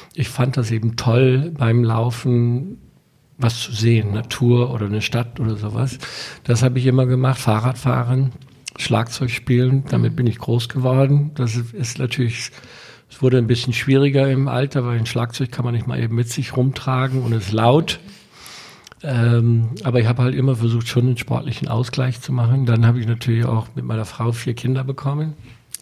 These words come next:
Speaker 2: <laughs> Auch
Speaker 1: Auch ein
Speaker 2: sportlich.
Speaker 1: Hobby. <laughs> Die, die Kinder wurden dann natürlich auch immer mehr Mittelpunkt,
Speaker 2: Ja.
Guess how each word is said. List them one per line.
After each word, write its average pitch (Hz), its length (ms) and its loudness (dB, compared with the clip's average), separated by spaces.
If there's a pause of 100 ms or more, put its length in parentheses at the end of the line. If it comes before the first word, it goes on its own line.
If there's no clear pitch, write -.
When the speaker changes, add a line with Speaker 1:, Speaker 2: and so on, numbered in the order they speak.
(300)
Speaker 2:
<laughs> - 0 -
Auch 196 640 -2
Speaker 1:
Auch 131 200 4
ein 143 100 2
Speaker 2:
sportlich. 113 80 0
Speaker 1:
Hobby. 190 360 4 (500)
<laughs> - 560 -8
Die, 120 320 2
die 113 100 -2
Kinder 143 340 0
wurden 135 260 0
dann 131 140 2
natürlich 127 520 0
auch 123 320 -2
immer 123 180 -2
mehr 117 160 0
Mittelpunkt, 131 840 0
Speaker 2:
Ja. 123 60 2